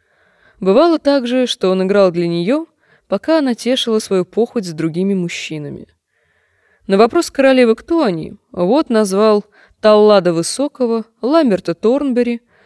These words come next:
Джилабхара Ксо, близнецов Редвин, Осни Кэтлблэка и Рыцаря Цветов.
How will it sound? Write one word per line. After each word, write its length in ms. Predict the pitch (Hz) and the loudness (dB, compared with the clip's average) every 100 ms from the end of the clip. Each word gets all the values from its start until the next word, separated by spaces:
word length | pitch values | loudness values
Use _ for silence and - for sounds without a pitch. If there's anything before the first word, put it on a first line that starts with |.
| _ - | _ -8
Джилабхара 640 | 170 185 175 - 294 302 196 | 0 2 2 0 -4 -2 -4
Ксо, 540 | - - 170 202 277 _ _ _ | -10 -10 -4 -4 -6 _ _ _
близнецов 600 | 175 175 175 196 320 302 | -4 -2 0 -2 -4 -4
Редвин, 520 | 175 175 240 226 233 - _ _ _ - | 0 0 0 -2 -8 -10 _ _ _ -6
Осни 360 | 302 - 190 185 | -4 -2 -4 -4
Кэтлблэка 840 | 269 311 302 240 262 269 - 220 | -4 -4 -4 -4 -2 -2 -4 -8
и 220 | - 277 | -8 -6
Рыцаря 400 | 247 226 - 190 | -6 -6 -6 -8
Цветов. 720 | 190 - 180 - - - _ | -8 -12 -12 -10 -12 -14 _